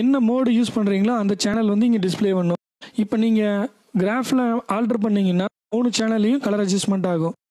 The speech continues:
எனக்கு ஒவ்வொரு சேனலா கலர் அட்ஜஸ்ட்மெண்ட் பண்ணணும்னு நினைச்சீங்கன்னா அதுவும் பண்ணிக்க முடியும். சேனல் கிளிக் பண்ணீங்கன்னா ரெட், கிரீன், ப்ளூ உங்களுக்கு எந்த சேனல் வேணுமோ அந்த சேனல்ல மாத்திக்கலாம். ஆர்ஜிபி நம்ம வச்சுக்குவோம். இது வந்து எடிட் பாயிண்ட். எடிட் பாயிண்ட்ங்கிறது என்னன்னா, நீங்க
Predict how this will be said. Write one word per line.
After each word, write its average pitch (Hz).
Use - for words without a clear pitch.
எனக்கு 214
ஒவ்வொரு 247
சேனலா 254
கலர் 220
அட்ஜஸ்ட்மெண்ட் 202
பண்ணணும்னு 196
நினைச்சீங்கன்னா 190
அதுவும் 208
பண்ணிக்க 190
முடியும். 190
சேனல் 208
கிளிக் 208
பண்ணீங்கன்னா 202
ரெட், 185
கிரீன், 202
ப்ளூ 185
உங்களுக்கு 196
எந்த 208
சேனல் 220
வேணுமோ 202
அந்த 196
சேனல்ல 202
மாத்திக்கலாம். 175
ஆர்ஜிபி 185
நம்ம 175
வச்சுக்குவோம். 170
இது 196
வந்து 233
எடிட் 202
பாயிண்ட். 170
எடிட் 208
பாயிண்ட்ங்கிறது 226
என்னன்னா, 190
நீங்க 190